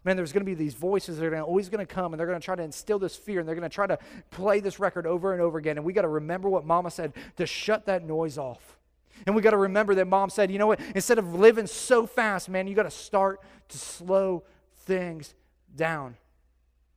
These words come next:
And we gotta remember when we slow, slow things down that it's, instead of just leaving the mess in our life there and trying to hide it away, man, we need to clean that junk up. And as we do those things, we'll apply the fourth one,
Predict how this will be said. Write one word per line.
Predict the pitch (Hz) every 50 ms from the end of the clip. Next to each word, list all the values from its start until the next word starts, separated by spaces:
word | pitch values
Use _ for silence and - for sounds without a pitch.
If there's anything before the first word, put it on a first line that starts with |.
| _ _ -
And | 185
we | 226 240
gotta | 214 233 220
remember | 208 214 214 226 233 226 226 220
when | 220 226 214
we | 208
slow, | 196 - - 240 233 226 226 220 - - - - -
slow | - - - - 214 233 233 226
things | 226 240 233 208 185
down | 160 233 233 226 220
that | 196 202 190
it's, | 190 185 - - - - - -
instead | 208 214 - 269 240
of | 226 190
just | 214 220 - - - - 220 -
leaving | 160 185 220 254 254 254 240
the | 220 202
mess | 180 185 208 233 233 226 - -
in | - - 220 220
our | 214 202 190
life | 180 196 202 220 220 208 - - - - - -
there | 147 151 220 233 226 208 196
and | 185 160
trying | - 233 233
to | 208 160
hide | - - 214 220 226
it | 208 202
away, | 196 202 208 190 180
man, | 175 180 180
we | 202
need | 208 202
to | 156 139
clean | - - 170 180 180 175
that | 170 165 156 151
junk | 135 147 156 151 135 -
up. | 160 151 131 - - _ _ _ _ _ _ _ _ _ _ _ _ _ _ _ _ _ _ _ _ -
And | 190 226
as | 233 190 180
we | 220 220
do | 165 214 254
those | 240 240 208 -
things, | - 202 196 185 185 - - - - - -
we'll | 180 202 208
apply | - - 190 214 208 208
the | 196 175
fourth | - - 208 208 208 196 -
one, | 175 170 165 160 156 143